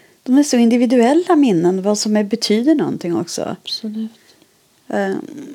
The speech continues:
Speaker 1: och att man inte behöver tänka att, eh, vissa minnen som man har är sämre än andra. Det är erfarenheter
Speaker 2: Mm.
Speaker 1: som man, eh, som man tar med sig. Och det tänker jag också under den här, den här tiden att, eh,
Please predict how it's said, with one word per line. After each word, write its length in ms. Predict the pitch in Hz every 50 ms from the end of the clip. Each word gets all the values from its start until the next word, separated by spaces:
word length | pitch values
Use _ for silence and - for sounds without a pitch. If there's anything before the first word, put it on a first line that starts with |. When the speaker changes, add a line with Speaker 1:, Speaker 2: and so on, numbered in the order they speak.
| - - - - - -
Speaker 1:
och 100 | 180 202
att 100 | 196 -
man 120 | 214 214
inte 140 | 208 190 196
behöver 280 | 175 185 180 175 180 180
tänka 440 | - 202 196 175 165 - 135 139
att, 280 | 120 123 - _ - -
eh, 320 | - - - - 101 143 165
vissa 400 | 180 185 208 196 - - 170 160
minnen 680 | 175 202 196 180 175 175 180 180 180 185 185 190 185
som 180 | - - - 202
man 160 | 196 196 190
har 440 | 190 190 190 190 190 180 117 87 - - _ -
är 140 | - 120 180
sämre 460 | 190 - - 196 190 202 214 226 233
än 120 | 233 240 269
andra. 640 | 269 240 196 175 170 180 262 - 330 247 - 190 190 - - -
Det 180 | 214 240 254
är 220 | 254 294 311 269 220
erfarenheter 960 | 185 - - 202 190 202 226 285 339 339 - _ - - - - - 226 220 -
Speaker 2:
Mm. 280 | 254 254 254 247 247 247 - _ _ _ _ _ _ _ _ _ _ _ _ -
Speaker 1:
som 240 | - - - 220 202
man, 260 | 190 190 180 - - - 349
eh, 360 | - - 180 185 - - 339
som 160 | - - 208
man 140 | 196 170 165
tar 100 | - 202
med 220 | 175 - - - 165
sig. 100 | - 185
Och 60 | 185
det 80 | 202
tänker 280 | 202 - 247 233 214 220
jag 60 | 196
också 180 | 185 - - 196
under 200 | 185 175 170 170
den 120 | 170 175
här, 300 | 180 180 175 151 151 165 160 - - _ _ _ _ _ _ - - _ _ _ _ _ - - - - -
den 140 | 190 160
här 100 | 160 160
tiden 500 | 156 - - 208 208 220 214 190 190 190
att, 320 | 185 190 180 - _ - -
eh, 260 | 64 69 - - -